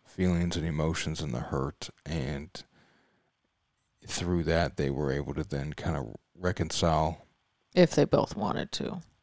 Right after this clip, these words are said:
Speaker 2: too.
Speaker 1: Right,
Speaker 2: Like
Speaker 1: and there's, you know, there's a lot, and I think knowing yourself too is, is
Speaker 2: Yeah.
Speaker 1: important to that. But, you know, even, you know, sometimes just divorce or leaving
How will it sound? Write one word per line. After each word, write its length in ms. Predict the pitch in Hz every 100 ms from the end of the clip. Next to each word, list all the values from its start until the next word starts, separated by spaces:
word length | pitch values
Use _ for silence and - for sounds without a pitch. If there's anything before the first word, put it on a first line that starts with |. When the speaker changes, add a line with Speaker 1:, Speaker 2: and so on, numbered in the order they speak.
| - -
Speaker 2:
too. 120 | -
Speaker 1:
Right, 260 | - 87 65
Speaker 2:
Like 140 | -
Speaker 1:
and 120 | 101 101
there's, 220 | 87 - -
you 120 | 87
know, 100 | 73
there's 340 | 65 71 - - -
a 80 | 73
lot, 240 | 76 78 -
and 120 | 87
I 80 | 92
think 200 | 104 98
knowing 280 | 80 85 82
yourself 460 | 76 - 78 71 -
too 320 | - 71 - -
is, 140 | - 156
is 80 | 190
Speaker 2:
Yeah. 240 | 165 156
Speaker 1:
important 320 | 156 156 76
to 60 | 73
that. 320 | 69 73 57
But, 160 | 76 - - - - - _ - _ _ -
you 140 | 95
know, 120 | 85 - - - - - _ _ _ _ _ _
even, 480 | 101 104 95 82 69
you 160 | - 90
know, 60 | 82
sometimes 480 | - 95 98 85 85
just 500 | 82 - - - -
divorce 640 | 82 85 76 80 - - -
or 160 | 71
leaving 500 | 73 85 82 80 90